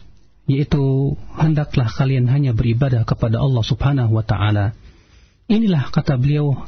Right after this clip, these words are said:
tauhid yang merupakan tujuan di-, diciptakannya manusia. Di sini Rasulullah sallallahu alaihi wasallam memulai dengan tauhid. Kenapa? Karena ia adalah merupakan asas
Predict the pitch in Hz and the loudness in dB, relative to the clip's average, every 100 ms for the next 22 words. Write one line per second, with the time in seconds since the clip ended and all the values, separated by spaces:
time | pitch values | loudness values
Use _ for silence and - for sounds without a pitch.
0 | - 165 151 - 143 - - - - - | -2 0 0 0 0 -2 -12 -18 -18 -18
1 | _ _ _ _ _ _ _ _ _ 156 | _ _ _ _ _ _ _ _ _ 0
2 | 185 190 190 175 196 - 202 208 202 220 | 2 2 0 -2 -2 0 0 2 0 -2
3 | - - - - - _ _ _ _ _ | -8 -18 -20 -20 -20 _ _ _ _ _
4 | _ _ - 190 151 240 247 214 180 170 | _ _ -2 0 2 2 2 2 0 0
5 | 156 175 196 - 190 220 214 165 127 123 | 0 2 2 2 -2 0 0 2 0 0
6 | 123 120 95 92 - - - _ - _ | 0 -2 -2 -6 -14 -20 -20 _ -20 _
7 | _ _ _ _ 180 - 233 233 202 - | _ _ _ _ -2 2 2 2 0 2
8 | 214 190 185 202 190 180 180 180 156 147 | 0 2 2 2 2 2 2 2 0 0
9 | 180 185 175 160 147 147 160 185 156 147 | 0 2 2 2 2 2 2 2 2 2
10 | 131 - 131 117 151 - 185 233 240 117 | 0 0 0 0 -2 -2 -2 0 0 -4
11 | 92 - - - - 160 156 175 156 156 | -4 -12 -18 -8 -2 0 2 0 2 2
12 | 143 143 156 160 147 151 - 185 208 - | 0 0 -2 0 0 0 0 2 0 -2
13 | - - | -4 -4